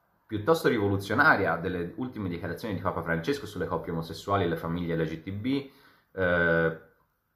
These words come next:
ci sarebbe rimasto da commentare ancora la riforma della politica agricola comune che abbiamo iniziato ad accennare ieri, ma era una notizia freschissima, non avevamo ancora tutti i dati a disposizione.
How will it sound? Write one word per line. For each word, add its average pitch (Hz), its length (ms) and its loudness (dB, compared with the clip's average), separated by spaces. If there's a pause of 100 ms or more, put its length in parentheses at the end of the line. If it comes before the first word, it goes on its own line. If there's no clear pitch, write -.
(600)
ci 101 120 -14
sarebbe 98 360 4
rimasto 101 420 2
da 95 120 -2
commentare 95 580 2
ancora 104 460 2
la 82 380 4
riforma 90 500 0
della 82 220 0
politica 85 380 -6
agricola 82 300 -2
comune 101 380 0
che 85 80 -6
abbiamo 80 260 0
iniziato 82 400 -2
ad 82 60 2
accennare 82 440 0
ieri, 95 280 2
ma 78 120 0
era 78 100 0
una 76 80 -2
notizia 80 300 -10
freschissima, 80 500 -8
non 76 100 -6
avevamo 85 240 2
ancora 82 500 -2
tutti 101 200 -10
i - 20 -6
dati 82 160 -2
a 80 60 -2
disposizione. 104 960 -2